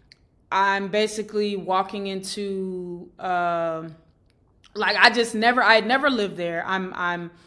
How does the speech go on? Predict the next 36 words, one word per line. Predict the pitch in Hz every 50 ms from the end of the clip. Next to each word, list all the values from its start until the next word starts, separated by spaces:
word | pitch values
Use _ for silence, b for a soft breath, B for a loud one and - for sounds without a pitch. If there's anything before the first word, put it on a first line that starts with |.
| b b b b b b b b
walking | - 190 220 247 247 269 247 240
into | 240 233 220 226 240
this | 220 202 220 214 220
new | 214 214 208
career. | 208 208 202 190 190 208 214 220 214 220 214 214
I'm | - 196 190 190
completely | 185 - 202 190 - 247 240 220 233 233
done | 202 214 202 196 196
with | 185 185
school. | - - - 202 202 202 196 190 185 180
So | 180 - - 190 185
there's | 180 170 190 196 190 196
a | 190
lot | 185 180 185 190 196 - 190
that | 190 185
I'm | 185 185 180 170
getting | 165 190 185 185 180
ready | 175 175 175 175
to | 170 - 165
be | 165 175
confronted | 170 175 - 175 165 - - 180 180 180 170 160
with | 170 165 165 -
in | 170 175 165 165 160
life. | 165 156 151 - - - - _ b b b b b b b b b b b b -
And | 220 226 220
so | 220 - 240 233 226 220 220
for | 220 220 220
me, | 208 208 214 233 262 277 269 254 247 233 220 214 214 - - _ _ _ _ _ _ _ _ _ _ _ _ _ _
every | - 220 247 262 294 302
state | 277 - - - 240 240 247 240 -
that | 226
I | 208 202
went | 196 185 190 214 226 - - - - -
to, | 208 202 196 196 190 190 190 190
I | - - 185 185 185 185 185 185 180 180 175 180 - -
posted | - - 226 220 220 220 220 220 202 190 180 - -